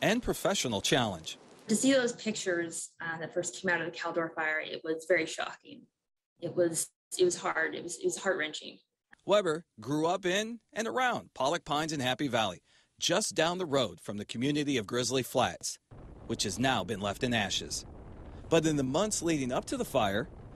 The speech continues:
Speaker 1: she was working to understand the forces that could help unleash this kind of devastation, a combination of factors collectively known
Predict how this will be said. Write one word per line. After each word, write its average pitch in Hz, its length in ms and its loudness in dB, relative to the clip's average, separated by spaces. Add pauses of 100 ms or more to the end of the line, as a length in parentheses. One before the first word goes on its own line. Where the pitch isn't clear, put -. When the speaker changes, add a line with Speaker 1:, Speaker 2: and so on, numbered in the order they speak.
(160)
Speaker 1:
she - 180 2
was 254 180 0
working 208 440 4
to - 160 -2
understand 170 560 0
the 175 40 0
forces 190 600 0
that - 180 -4
could 117 140 -4
help - 260 0
unleash 165 600 2
this 110 200 -2
kind 131 260 2
of 135 60 4
devastation, 120 680 2 (380)
a - 60 -10
combination 185 680 4
of 151 80 0
factors 110 580 0 (400)
collectively 175 600 4
known 107 400 0